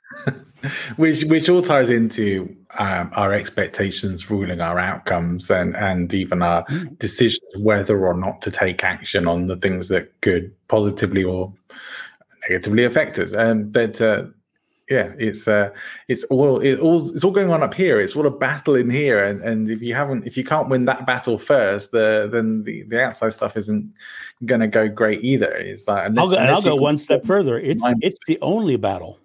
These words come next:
Speaker 1: Right.
Speaker 2: Your, your, your mindset is your only battle. I, I, I literally have jumped off three-story buildings and been on fire and done all those things, right? And the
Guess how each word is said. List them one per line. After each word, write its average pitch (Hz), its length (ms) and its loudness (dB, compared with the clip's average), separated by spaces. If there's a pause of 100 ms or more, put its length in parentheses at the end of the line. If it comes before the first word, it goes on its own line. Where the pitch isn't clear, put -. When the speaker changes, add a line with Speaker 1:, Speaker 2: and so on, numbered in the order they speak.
(580)
Speaker 1:
Right. 104 260 0 (500)
Speaker 2:
Your, 156 200 2
your, 156 300 2
your 165 200 2
mindset 170 580 0
is 120 280 -4
your 139 180 -4
only 147 300 2
battle. 113 200 -2
I, 160 220 2
I, 139 200 2 (160)
I 156 180 4
literally 151 800 2 (460)
have 123 200 -2
jumped 127 380 0
off 123 260 2
three-story 143 600 2
buildings 110 460 0
and 110 140 -2
been 113 140 2
on 135 160 2
fire 104 500 -4
and 110 140 -4
done 117 180 0
all 127 140 0
those 147 260 0
things, 110 400 -8
right? 113 240 -4 (580)
And 131 360 2
the 139 180 4